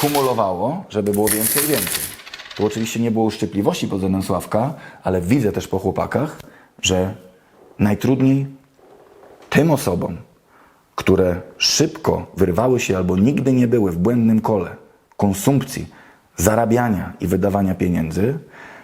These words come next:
weszły do tak zwanego przeze mnie na potrzeby tutaj szkoleniowe obłędnego trójkąta, czyli zarabiania, oszczędzania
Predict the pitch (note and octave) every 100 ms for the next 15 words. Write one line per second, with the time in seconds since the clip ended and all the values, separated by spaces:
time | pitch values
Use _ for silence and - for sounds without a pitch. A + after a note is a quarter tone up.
0 | - - E2+ C3 E3+ - E2+ - - F#2
1 | F#2+ F#2 F#2 G#2 A#2 G2 F2+ - - _
2 | _ _ - G2 G2+ B2 F#2+ F2 F2 -
3 | G#2 G2+ F#2 F2 - F#2 G2 G2 F2+ E2+
4 | - - _ A#2+ B2 B2+ A#2+ A#2+ A#2 A2+
5 | A2 G#2 G#2 F2+ - - - - - -
6 | F#2+ F2+ E2 E2 - - - - F2+ B2
7 | B2 C3+ C3+ C#3+ D3 E3+ F#3+ - - -
8 | - - - - - B2+ C#3 - C#3 C3+
9 | C#3 C#3 D#3